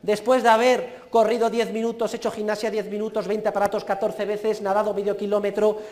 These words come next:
spa, diez minutos de sauna, diez minutos de hammam, salgo que parezco Superman, aunque entré hecho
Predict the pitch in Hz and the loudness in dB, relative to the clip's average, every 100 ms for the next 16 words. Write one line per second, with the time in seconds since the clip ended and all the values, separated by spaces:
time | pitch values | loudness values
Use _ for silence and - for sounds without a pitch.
0 | - 202 - - 240 233 208 226 208 214 | -2 -2 0 2 4 4 2 -2 0 -2
1 | 220 220 185 190 208 180 175 202 202 220 | -2 -2 -4 -2 0 0 -2 0 0 -2
2 | 214 190 185 220 302 - - - - - | -2 -2 0 -2 -2 -6 -18 -20 -12 4
3 | 302 330 381 330 302 277 330 339 339 320 | 8 10 10 8 8 8 8 6 0 4
4 | 269 285 349 185 - - 233 240 233 226 | 4 6 2 2 -6 6 8 8 6 2
5 | 220 254 302 302 302 | 4 6 6 6 2